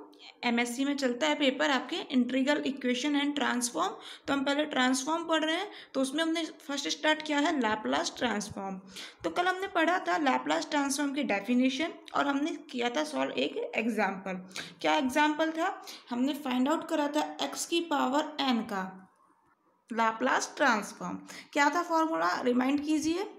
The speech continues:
क्या था आपका? एल एक्स एन P is equals to, बताइए, Comment box में बताइए, आप लोगों ने पढ़ा है तो फिर आगे का वीडियोज़ देखिएगा। देखो, इसका formula था, हमने आपको बताया था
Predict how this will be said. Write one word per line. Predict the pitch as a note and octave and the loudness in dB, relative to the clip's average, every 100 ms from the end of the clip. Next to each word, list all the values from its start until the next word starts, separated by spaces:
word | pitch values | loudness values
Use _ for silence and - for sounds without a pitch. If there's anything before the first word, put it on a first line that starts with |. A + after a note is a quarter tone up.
| - _ - _ _ _ _ _ _ _ - | -20 _ -20 _ _ _ _ _ _ _ 0
क्या | C4 C4+ | 0 2
था | D#4+ | 2
आपका? | D4+ - D4+ D#4 E4 - | 0 2 2 4 2 0
एल | C#4 C#4 | 0 2
एक्स | C#4 - - | -2 -2 -2
एन | C#4+ D4 D4 | 0 0 0
P | D4 D#4 - - - | 0 0 -4 -12 -6
is | C4 A3+ | -2 0
equals | C4+ C#4+ C#4 | 0 0 -2
to, | - D#4 | 0 0
बताइए, | C4+ C4+ B3 C4+ D#4 G#4 - - _ - - _ - | 2 2 0 0 0 -2 -8 -20 _ -20 -20 _ -2
Comment | B3 C#4+ F4+ | 4 4 4
box | F#4 F#4 - | 2 2 0
में | E4+ | 0
बताइए, | B3+ A#3 G#3+ C4 F4+ G#4 - - | 2 2 0 0 -2 -4 -10 -8
आप | G#3+ A3 | -4 2
लोगों | C4 C4+ | 2 4
ने | D4+ | 2
पढ़ा | D4 C4 C4+ | 2 2 4
है | D#4 D#4 | 4 2
तो | D#4+ D#4+ - - - - _ | 0 -2 -4 -18 -20 -20 _
फिर | B3 C4+ | 2 4
आगे | C#4 D4 | 4 2
का | D4+ | 0
वीडियोज़ | C#4+ C#4 C4 A#3+ G#3 | 0 2 0 0 0
देखिएगा। | A3 A3 D4 E4+ E4+ E4+ - _ _ - - | -2 -2 -2 -2 -2 -4 -8 _ _ -20 -10
देखो, | A3 G#3 G3 | -6 -6 -4
इसका | A#3+ - D#4+ | -4 -2 0
formula | D#4+ D4 C4 D4 D#4 | 2 4 4 4 4
था, | D#4 | 4
हमने | D#4 C4 C4 | 4 6 4
आपको | C4 C4+ | 2 2
बताया | B3 B3+ C4+ D#4 | 2 2 0 0
था | D4 | 0